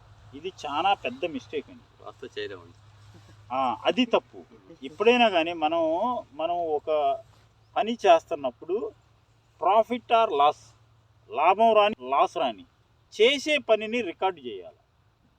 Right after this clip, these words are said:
Speaker 1: రికార్డు చేసినప్పుడు ఏందనంటే, నువ్వు ఇప్పుడు ఈ సంవత్సరం, ఆ, తొలకరి వానల నుంచి ఇత్తనం కాడి నుంచి పంట అయిపోయేదాకా కష్టపడ్డ ప్రతిదీ రాసావు. రాసినప్పుడు ఒకవేళ లాస్ వచ్చిందనుకో,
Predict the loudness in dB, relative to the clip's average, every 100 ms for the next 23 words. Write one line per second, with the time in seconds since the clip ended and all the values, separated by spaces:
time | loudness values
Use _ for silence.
0 | _ -16 -12 -8 -6 0 0 0 -8 -8
1 | -10 -8 -8 -8 -4 -2 -4 -6 -4 0
2 | 2 0 -4 -10 -12 -6 -6 -4 -6 -4
3 | -6 -4 -6 -6 -14 -18 -12 -10 -8 -6
4 | -4 -2 0 0 -4 -6 -6 -8 -6 -10
5 | -8 -8 -8 -12 _ -14 -10 -8 -6 -4
6 | -6 -8 -18 -16 -12 -10 -10 -12 -12 -8
7 | -4 -4 -6 -16 -18 _ _ _ _ _
8 | _ 0 2 2 0 0 2 4 4 2
9 | -4 _ _ -12 -4 0 0 2 0 -2
10 | -6 -10 -18 -18 _